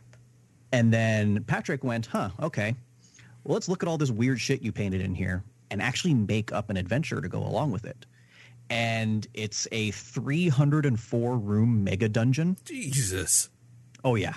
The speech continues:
Speaker 1: I, I'm having a hell of a time getting this <laughs> working on Roll twenty properly. <laughs> But it's not just a dungeon in the old school traditional sense of you kick down the door, you fight the monsters, you loot the room, you move on.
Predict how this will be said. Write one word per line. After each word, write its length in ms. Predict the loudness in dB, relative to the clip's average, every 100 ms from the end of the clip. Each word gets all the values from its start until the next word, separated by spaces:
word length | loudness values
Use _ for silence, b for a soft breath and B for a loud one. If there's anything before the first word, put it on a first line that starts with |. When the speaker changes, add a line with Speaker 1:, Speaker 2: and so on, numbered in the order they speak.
| -10 B B B -12 -4
Speaker 1:
I, 120 | -4 -2 2
I'm 120 | 4
having 260 | 4 2
a 80 | -2 -4 -14 _ _ _ -20 -8
hell 200 | -2 0
of 60 | 0
a 60 |
time 480 | 0 2 2 0 -2
getting 220 | -2 -2
this 260 | 0 -2 0 0 2 -2
<laughs> 280 | -2 -2 -2
working 380 | -4 -4 -4 -2
on 100 | -4
Roll 160 | -6
twenty 320 | -6 -6 -6
properly. 840 | -6 -12 -14 -10 -10 -4 -4 -4 -6
<laughs> 60 | -8 -8 -10 -14 -18 -18 -18 -20 _ _ B -6 -4 -2 -2
But 360 | 0 2 0 -4 -14 _ B B B B B B B B B -20 -20 -20 _ _
it's 280 | 0 0 2
not 260 | 2 0 -2
just 360 | 0 0 0 -4
a 120 | -2
dungeon 600 | 2 2 2 2 2 0
in 200 | -2 -2
the 400 | -2 -2 -4 -6
old 300 | -2 0 0
school 240 | 0 2 2
traditional 440 | 2 2 2 0
sense 340 | 0 0 0 -2
of 160 | -2
you 80 | -2
kick 220 | -2 -2
down 180 | 0 0
the 80 | 0
door, 240 | 0 0
you 80 | -2
fight 220 | -4 -4
the 80 | -2
monsters, 400 | -2 -2 -2 -2
you 80 | -4
loot 160 | -4
the 80 | -2
room, 240 | -2 0 0
you 80 |
move 200 | 0 0
on. 400 | 0 0 -4 -8